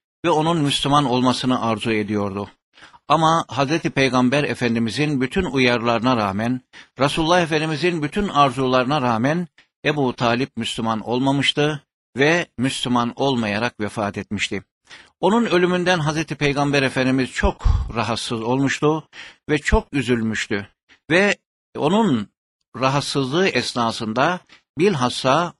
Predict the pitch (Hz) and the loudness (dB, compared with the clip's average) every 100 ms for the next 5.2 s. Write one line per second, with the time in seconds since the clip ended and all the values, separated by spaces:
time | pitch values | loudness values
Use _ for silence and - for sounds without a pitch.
0 | - 131 156 131 127 160 156 135 120 117 | -4 0 2 0 0 -4 -2 -2 -2 -4
1 | - 131 123 131 120 113 160 185 - _ | -2 -4 -2 0 0 0 0 -2 -6 _
2 | _ 135 143 147 135 127 147 147 123 117 | _ -2 2 2 2 2 2 2 0 0
3 | - 151 123 - 123 131 117 120 117 117 | -2 -2 -2 -2 -2 0 0 -2 -2 -2
4 | 147 - 131 117 104 104 107 95 104 98 | -4 0 0 0 -2 -4 -4 -4 -6 -4
5 | 104 | -6